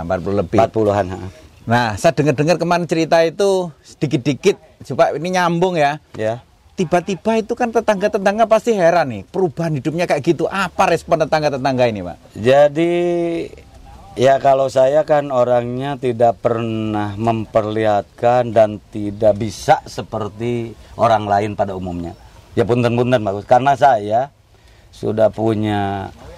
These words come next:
Speaker 2: tabungan empat miliar aja belum beli mobil.
Speaker 1: Udah punya tabungan empat miliar,
Speaker 2: Hmm,
Speaker 1: belum
Speaker 2: belum
Speaker 1: beli
Speaker 2: beli
Speaker 1: mobil.
Speaker 2: mobil. Malah dibeliin tanah. Dan
Speaker 1: Di
Speaker 2: sekarang
Speaker 1: tanah
Speaker 2: masih
Speaker 1: ya?
Speaker 2: ada.
Speaker 1: Ah.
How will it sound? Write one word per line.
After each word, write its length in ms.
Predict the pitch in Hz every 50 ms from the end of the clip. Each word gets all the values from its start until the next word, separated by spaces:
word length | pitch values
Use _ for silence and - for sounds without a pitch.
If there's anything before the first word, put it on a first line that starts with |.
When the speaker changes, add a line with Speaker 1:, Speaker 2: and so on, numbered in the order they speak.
| - -
Speaker 2:
tabungan 840 | 127 120 113 104 110 113 110 110 110 120 117 110 101 95 98 95 85 - - - - - - - - - - - - - - - -
empat 400 | - 104 101 92 - 110 107 -
miliar 380 | 113 113 110 110 113 107 107
aja 160 | 107 107 110 123
belum 240 | 113 117 113 104
beli 160 | 104 101 104 98
mobil. 300 | 98 95 90 104 107 101 - - - - - - - - - - - - - - - - - - - - - - - -
Speaker 1:
Udah 160 | - 131 127 131
punya 320 | - - 139 147 147 127
tabungan 320 | 139 139 120 - 120 135 131
empat 160 | 123 - -
miliar, 460 | 110 135 131 131 135 147 165 180 -
Speaker 2:
Hmm, 160 | 110 104 104
Speaker 1:
belum 0 |
Speaker 2:
belum 260 | 175 180 175 127 127 135
Speaker 1:
beli 100 | 135 160
Speaker 2:
beli 80 | 170 160
Speaker 1:
mobil. 320 | 165 165 143 151 160 147
Speaker 2:
mobil. 140 | 127 101 98
Malah 180 | 117 117 117 120
dibeliin 400 | 123 120 120 123 123 123 120 117
tanah. 300 | 104 117 110 107 104 - - - - - - - - -
Dan 220 | - 104 120 117 -
Speaker 1:
Di 80 | 120
Speaker 2:
sekarang 240 | 120 135 143 - -
Speaker 1:
tanah 80 | 160 151
Speaker 2:
masih 160 | 135 107 98
Speaker 1:
ya? 80 | 117
Speaker 2:
ada. 140 | 113 110 113 110 - - - - - - - - 139 - -
Speaker 1:
Ah. 720 | 120 120 131 139 147 156 160 165 165 165 160 151 143 135